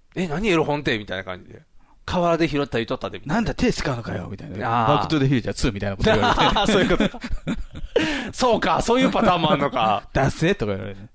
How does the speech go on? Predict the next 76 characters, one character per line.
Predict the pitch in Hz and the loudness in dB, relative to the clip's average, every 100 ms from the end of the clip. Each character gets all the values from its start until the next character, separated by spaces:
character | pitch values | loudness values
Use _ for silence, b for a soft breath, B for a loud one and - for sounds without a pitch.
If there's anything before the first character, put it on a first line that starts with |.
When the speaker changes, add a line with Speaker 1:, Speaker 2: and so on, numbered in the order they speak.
| - | -2
Speaker 1:
今 | 247 311 | 2 4
の | 202 | 4
ゲ | 208 | 4
ー | |
ム | 196 | 4
は | 175 | 4
全 | 254 | 2
部 | 220 175 | 2 2
頭 | 170 220 294 294 | 0 2 2 4
で | |
動 | 202 185 | 2 2
か | 202 | 2
す。 | 131 226 | 2 2
全 | 233 339 | 4 4
員 | 208 | 4
ブ | 214 | 4
イ | 240 | 4
ア | |
ー | 220 | 4
ル | |
か | 160 | 2
も | 127 | 2
し | |
れ | 127 | 2
ん | |
よ | 123 | 2
な、 | 165 | 0
も | 147 | -2
し | - | 4
か | 233 | 4
し | |
た | 247 | 6
ら。 | |
Speaker 2:
瞳 | 233 | 4
孔 | 208 | 4
の | 202 185 | 6 4
動 | 160 | 4
き | 131 | 2
で | 107 104 | 2 0
動 | 110 123 110 107 | -4 -8 -4 -4
か | 101 | -4
す | - | -8
か | |
ら。 | |
Speaker 1:
う | 139 | -2
ん。 | |
そ | 151 | -2
う | 113 | -2
か。 | - - - - | -6 -8 -10 -4
め | 175 233 | -2 2
く | 262 | 2
る | 254 | 2
の | 208 | 2
は | 123 | 0
も | 120 123 | 0 0
う | |
あ | |
か | 135 156 | 2 0
ん | |
の | 135 | -2
か。 | 135 - - - | -6 -8 -8 -8
そ | - | -2
う | |
や | 113 | -2
な。 | 120 131 | -2 -2
手 | 165 170 | 0 2
が | 202 | 0
取 | 127 101 | 0 -2
ら | |
れ | 101 | -2
る | 107 | -6
も | 101 | -8
ん | 90 | -14
な。 | |
Speaker 2:
う | |
ん。 | 98 | -16